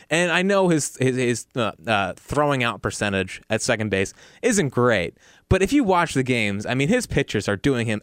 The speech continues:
absolutely no favors. Jake Arrieta can't hold anyone on base. It's, it's rather frustrating. But Jorge Alfaro, if his pitchers give him a chance, is, is a machine behind the plate.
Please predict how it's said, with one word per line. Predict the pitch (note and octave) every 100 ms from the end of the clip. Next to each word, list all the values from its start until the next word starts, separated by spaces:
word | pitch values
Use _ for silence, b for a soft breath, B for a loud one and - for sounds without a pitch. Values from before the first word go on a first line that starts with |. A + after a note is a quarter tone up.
| -
absolutely | C#3+ C#3+ - A2+ G#2 G2
no | F2+
favors. | F2 E2 - - B B
Jake | C4 D4
Arrieta | G3 D3+ A2+ A2 G2 F2+ - b b -
can't | E3+ D3
hold | C3 G#2+ -
anyone | C#3+ C#3 A2+ F#2+ F2
on | F2+
base. | - - - - -
It's, | D3+ - -
it's | E3+ - -
rather | D#3 A3+ G3 B2+
frustrating. | - G2 - F2+ F2 G2+
But | - G#3+ A2 b b b b b _ _
Jorge | - D4+ G#3
Alfaro, | A2 - B2+ G2+ F#2 - _ _ _ _ _ _ _ _
if | D#3+
his | F#3+ E3+
pitchers | A#3+ - C#3
give | D#3
him | A2
a | F#2
chance, | - A2+ F#2+ - -
is, | A2 G#2+ -
is | A#2 G#2+
a |
machine | G#2 F#2+ F2 - - C#3+ A2 F2+ F#2+ b b b -
behind | A2 G#2 G2
the |
plate. | - G#2+